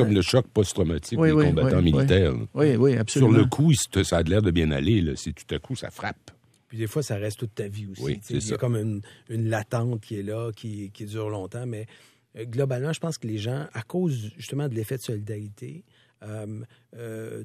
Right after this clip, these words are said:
Speaker 3: de, de, ou de la mobilisation également autour de ça, du fait que, c-, c'est vrai, les femmes étaient visées, mais justement, ça nous a rapprochés dans un sens. Ça a peut-être quand même aidé. L'ampleur du phénomène a fait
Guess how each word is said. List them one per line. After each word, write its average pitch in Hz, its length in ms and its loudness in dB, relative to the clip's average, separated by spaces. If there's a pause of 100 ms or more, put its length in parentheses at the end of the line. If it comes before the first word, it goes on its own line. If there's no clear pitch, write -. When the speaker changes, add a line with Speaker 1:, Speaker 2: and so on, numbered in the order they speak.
Speaker 3:
de, - 160 -16
de, 110 640 -8 (1500)
ou 120 140 -10
de 110 80 -6
la 117 80 -2
mobilisation 117 640 -4
également 127 400 -8
autour 123 180 -12
de 110 140 -8
ça, 139 180 -6
du 117 100 -10
fait 143 220 -6
que, 131 500 -8 (300)
c-, - 320 -20 (320)
c'est - 160 -20
vrai, 117 340 -6 (140)
les 113 80 -10
femmes 131 240 -6
étaient 110 160 -4
visées, 110 280 -4
mais 127 120 0
justement, 127 320 -2
ça 117 140 -6
nous 107 180 -4
a 113 180 -2
rapprochés 113 520 -8
dans 123 240 -10
un 120 80 -10
sens. 151 400 -14 (320)
Ça 120 180 -14
a 120 60 -12
peut-être 165 240 -8 (100)
quand 143 160 -4
même 160 400 -2
aidé. 127 540 0
L'ampleur 139 720 -2
du 113 140 -8
phénomène 131 500 -2
a 123 80 -6
fait 143 300 -10